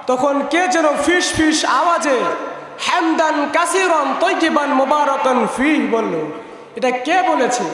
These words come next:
একটু বলো।" সাহাবারা ভয়ে আতঙ্কে আছে, কেউ দাঁড়া না। বলে, "যাহা হুজুর যে কি বলবে, মনে হয় রাগ হয়ে গেছে।" রাসূল সাল্লাল্লাহু আলাইহি ওয়াসাল্লাম তারপর বললেন, "তোমাদের হতাশ হওয়ার কোনো দরকার নাই, টেনশন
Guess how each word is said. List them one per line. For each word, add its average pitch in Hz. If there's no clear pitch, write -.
একটু 226
বলো।" -
সাহাবারা 262
ভয়ে 277
আতঙ্কে 277
আছে, 208
কেউ 311
দাঁড়া 254
না। 196
বলে, 233
"যাহা 277
হুজুর 220
যে 262
কি 285
বলবে, 262
মনে 254
হয় 247
রাগ 247
হয়ে 254
গেছে।" 254
রাসূল 269
সাল্লাল্লাহু 320
আলাইহি 311
ওয়াসাল্লাম 311
তারপর 311
বললেন, 349
"তোমাদের 277
হতাশ 277
হওয়ার 302
কোনো 285
দরকার 254
নাই, 156
টেনশন 349